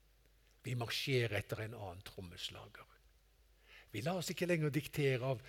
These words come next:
denne verdens verdier og tankesett. Først må du vise deg verdig, og så skal jeg elske deg. Men vi vet vi er elsket. Og Kristus har ført oss ut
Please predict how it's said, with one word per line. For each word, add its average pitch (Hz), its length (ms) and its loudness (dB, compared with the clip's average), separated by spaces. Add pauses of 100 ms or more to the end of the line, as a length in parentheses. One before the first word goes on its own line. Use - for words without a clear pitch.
(160)
denne 135 260 4
verdens 120 600 2
verdier 117 680 0
og 117 180 -4
tankesett. 120 720 -2 (640)
Først - 680 -6
må 131 100 0
du 131 80 -2
vise 135 320 0
deg 127 160 2
verdig, 117 380 -2 (500)
og - 80 -12
så 117 460 -2 (100)
skal 107 300 -2
jeg 107 240 -4 (180)
elske 104 380 -6
deg. - 380 -16 (440)
Men 120 160 2
vi 117 80 2
vet 117 240 0
vi 113 160 -2
er - 140 -8 (100)
elsket. - 680 -4 (1120)
Og 120 140 -6
Kristus - 580 0
har 123 80 -2
ført 131 260 0
oss 117 140 -4
ut 104 360 -10